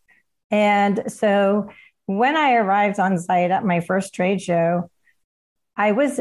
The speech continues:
really excited because I got let into this super prestigious <laughs> Miami swimwear show. And then I got there and I'm like, "Huh, <laughs> holy shit." Like, I'm surrounded by all of these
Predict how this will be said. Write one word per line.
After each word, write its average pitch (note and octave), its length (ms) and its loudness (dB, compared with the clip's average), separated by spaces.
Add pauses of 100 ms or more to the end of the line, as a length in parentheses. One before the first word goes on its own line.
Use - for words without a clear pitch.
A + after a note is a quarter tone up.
(140)
really F#3+ 340 0
excited G3+ 800 0
because G3+ 380 -2
I F3 240 -2
got F3 320 -2
let F3 260 -2
into A3 480 0
this F3+ 380 -2
super G#3+ 520 -6
prestigious F#3 800 -4 (440)
<laughs> - 360 -14
Miami G#3 480 0
swimwear G#3 480 0
show. F3+ 480 0 (300)
And A3 180 0
then G4+ 200 0
I C4+ 180 2
got A#3+ 380 0 (100)
there G3 320 2
and G#3+ 160 0
I'm G3+ 160 0
like, F3+ 360 0 (120)
"Huh, G#3+ 380 -2 (240)
<laughs> A#3+ 600 2 (120)
holy G#3+ 260 0
shit." G3+ 400 -2 (180)
Like, C4 300 0 (640)
I'm B3+ 180 0
surrounded G#3+ 920 0
by F#3 680 0
all F#3+ 240 2
of A#3+ 240 0
these F#3 380 -2